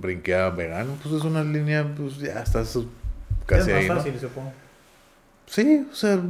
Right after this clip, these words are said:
Speaker 1: igual, igual yo no tengo problemas en ser vegetariano ni vegano porque, pues, yo puedo comer todo, yo no soy delicado para comer.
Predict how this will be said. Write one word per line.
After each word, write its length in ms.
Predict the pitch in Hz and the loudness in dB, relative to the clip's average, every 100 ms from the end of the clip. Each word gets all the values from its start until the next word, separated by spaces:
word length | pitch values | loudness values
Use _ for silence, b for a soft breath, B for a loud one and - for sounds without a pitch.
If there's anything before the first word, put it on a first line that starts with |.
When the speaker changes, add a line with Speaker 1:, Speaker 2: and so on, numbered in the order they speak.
| 165 117 | -4 0
Speaker 1:
igual, 380 | 123 156 139 - B B - | 4 6 6 2 B B -4
igual 240 | 104 131 | 2 4
yo 80 | 147 | 4
no 80 | 151 | 2
tengo 180 | 160 160 | 0 0
problemas 640 | 98 92 120 131 - - | 0 0 0 -4 -6 -14
en 80 | 98 | -12
ser 140 | 90 92 | -8 -4
vegetariano 560 | 107 95 92 80 85 | -4 -4 -6 -4 -4
ni 100 | 101 | -4
vegano 400 | 90 78 82 110 | -4 -4 -6 -8
porque, 240 | - - - | -12 -18 -18
pues, 160 | - | -14
yo 100 | 98 | -14
puedo 200 | 92 107 | -10 -10
comer 260 | - 90 92 | -8 -8 -6
todo, 240 | 104 101 | -6 -6
yo 80 | 95 | -4
no 80 | 95 | -4
soy 140 | 107 | -2
delicado 340 | 101 85 92 92 | -2 0 -2 0
para 180 | 90 | -2
comer. 240 | 80 85 | -2 -4